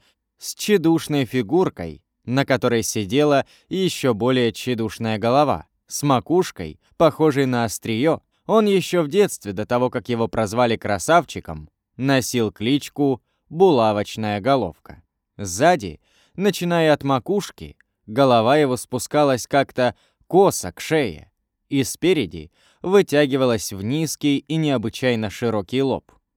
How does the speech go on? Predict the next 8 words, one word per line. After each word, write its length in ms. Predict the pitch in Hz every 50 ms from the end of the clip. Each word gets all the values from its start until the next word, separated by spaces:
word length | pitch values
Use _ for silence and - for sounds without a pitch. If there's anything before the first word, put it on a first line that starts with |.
| _ _
И 180 | - 120 123 120
тут, 440 | - - 156 185 190 156 - _ _ _ _ _ _ _ _ _ _
как 300 | - 170 180 180 147 135
бы 300 | 151 170 165 165 147 - _ _ _
раскаявшись 1040 | - 135 - 214 208 190 - - - 175 180 165 131 101 85 - - - 87 - -
в 80 | - -
своей 400 | - - 120 117 117 113 110 101
скупости, 800 | - - - - 208 190 - 104 80 - - - 85 80 -